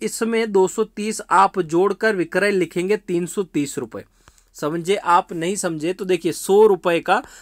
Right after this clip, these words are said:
दो सौ तीस परसेंट आप निकालते हैं तो कितना आता है? दो सौ तीस ही आता है। तो ये जो दो सौ तीस है ये क्या है? ये लाभ है।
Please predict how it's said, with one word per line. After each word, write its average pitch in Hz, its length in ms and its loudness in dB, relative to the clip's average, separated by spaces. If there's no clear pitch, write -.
दो 180 220 6
सौ 254 200 -4
तीस 220 380 -6
परसेंट 220 460 0
आप 214 180 6
निकालते 190 440 0
हैं 214 100 0
तो 208 80 -8
कितना 202 260 -2
आता 185 220 2
है? 190 100 -8
दो 185 100 4
सौ 220 140 -2
तीस 240 240 -6
ही 254 60 -2
आता 240 220 -2
है। 233 100 -6
तो 302 60 -2
ये 302 160 0
जो 277 140 -4
दो 220 160 2
सौ 277 160 -8
तीस 262 340 -6
है 262 100 -2
ये 262 200 -4
क्या 254 180 2
है? 254 200 0
ये 170 180 4
लाभ 170 320 6
है। 202 140 -4